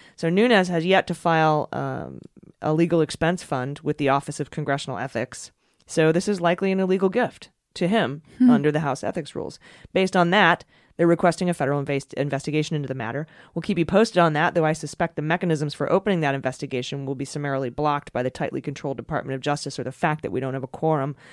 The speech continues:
Speaker 1: on the Federal Election
Speaker 2: Mm-hmm.
Speaker 1: Commission. However, it could be investigated easily by the House Judiciary Committee and the Offices of Congressional Ethics,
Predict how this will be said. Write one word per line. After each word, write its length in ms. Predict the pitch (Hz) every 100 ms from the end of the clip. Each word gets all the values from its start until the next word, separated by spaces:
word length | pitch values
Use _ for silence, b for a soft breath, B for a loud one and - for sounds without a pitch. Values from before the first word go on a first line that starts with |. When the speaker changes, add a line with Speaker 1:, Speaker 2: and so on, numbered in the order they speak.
| B
Speaker 1:
on 80 | 156
the 80 | 151
Federal 320 | - 151 127
Election 320 | 131 180 -
Speaker 2:
Mm-hmm. 60 | 220
Speaker 1:
Commission. 420 | 185 220 202 117 B B B
However, 340 | - 175 175 170
it 100 | -
could 140 | 175
be 120 | 175
investigated 580 | 175 165 160 165 170 165
easily 340 | 202 220 131
by 140 | 139 123
the 60 |
House 180 | 147 139
Judiciary 460 | - 143 139 139 131
Committee 380 | - 135 120 131 b b b
and 160 | - 156
the 80 | 147
Offices 380 | 139 - 143 135
of 80 |
Congressional 500 | - 135 127 - -
Ethics, 420 | 123 127 127 -